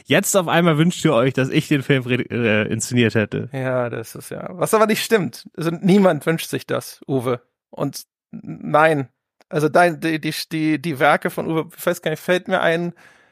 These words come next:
Speaker 2: ein, ein Uwe Boll Werk ein, das tatsächlich, äh, besser wäre als der? Ich glaube nicht.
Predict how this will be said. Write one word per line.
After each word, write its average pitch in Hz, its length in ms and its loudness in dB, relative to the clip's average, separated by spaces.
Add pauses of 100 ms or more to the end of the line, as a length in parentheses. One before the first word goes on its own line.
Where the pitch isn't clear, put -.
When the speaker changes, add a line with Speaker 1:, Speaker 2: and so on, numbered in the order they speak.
(240)
Speaker 2:
ein, 214 320 4
ein 202 420 0
Uwe 208 280 -2
Boll 180 460 2
Werk 160 460 0
ein, 170 380 0
das 165 160 -2
tatsächlich, 185 920 -2
äh, - 80 -12 (480)
besser 180 420 2
wäre 185 300 2
als 156 300 -4
der? 156 260 0
Ich - 120 -12
glaube 139 380 -4
nicht. - 220 -14